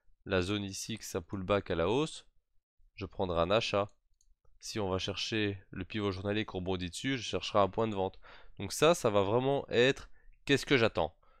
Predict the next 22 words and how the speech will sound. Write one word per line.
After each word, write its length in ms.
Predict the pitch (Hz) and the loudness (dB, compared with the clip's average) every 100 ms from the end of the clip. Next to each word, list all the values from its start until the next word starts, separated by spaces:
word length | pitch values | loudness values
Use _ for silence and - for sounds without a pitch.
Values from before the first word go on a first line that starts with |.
| _ - | _ -16
Donc 160 | 87 - | -14 0
là, 100 | 113 | 0
je 100 | 101 | 0
peux 200 | - 98 | 0 0
attendre 500 | 90 98 95 90 87 | 0 -2 -2 -2 -4
ce 160 | - | -4
scénario-là, 720 | 95 - 85 98 120 113 101 98 | -8 -4 -2 0 2 2 0 -2
ce 140 | 101 | -6
scénario 460 | 90 85 85 107 110 | -6 -4 -2 -2 -4
deux, 280 | 104 101 104 | -4 -6 -8
scénario 420 | - 92 92 107 | -8 -4 -2 -2
trois, 260 | - 95 90 | -2 -2 -2
scénario 380 | 92 90 95 | -2 -2 -2
quatre. 260 | 101 95 - - - - - | -2 -4 -4 -12 -20 -18 -14
Vous 80 | 98 | -8
pouvez 240 | 113 127 | 0 0
vous 100 | 113 | 0
faire 220 | 113 107 | 0 -2
plein 260 | - 160 180 | 0 4 4
de 80 | 156 | 2
petits 220 | - 147 | -2 -8
scénarios. 500 | - 113 98 117 | -2 0 2 0